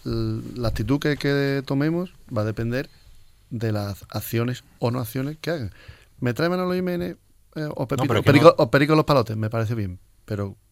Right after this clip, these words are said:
Speaker 1: picha, si me acabas de decir ayer que va a venir uno o dos fichajes, pues tú me estás demostrando que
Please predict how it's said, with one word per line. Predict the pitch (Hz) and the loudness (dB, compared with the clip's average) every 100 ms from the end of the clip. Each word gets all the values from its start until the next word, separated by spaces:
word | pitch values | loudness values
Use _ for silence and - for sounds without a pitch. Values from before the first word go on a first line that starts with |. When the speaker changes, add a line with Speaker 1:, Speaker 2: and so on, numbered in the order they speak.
| - - | -20 -14
Speaker 1:
picha, | 127 113 127 | -10 -8 -6
si | 113 | -6
me | 98 | -6
acabas | 98 107 113 | -6 -4 -2
de | 120 | -2
decir | 110 117 | -2 0
ayer | 120 139 117 - - | 0 -2 -4 -16 -18
que | - 107 | -8 -6
va | |
a | 107 | -4
venir | 110 123 - | -2 -4 -4
uno | 127 120 | -2 0
o | |
dos | 104 110 | -2 -4
fichajes, | 117 107 123 135 135 - _ | -8 -6 -6 -6 -10 -20 _
pues | - 107 | -10 -8
tú | 104 | -6
me | 101 | -4
estás | 107 | -2
demostrando | 107 110 117 120 | -2 -2 -4 -4
que | 107 | -6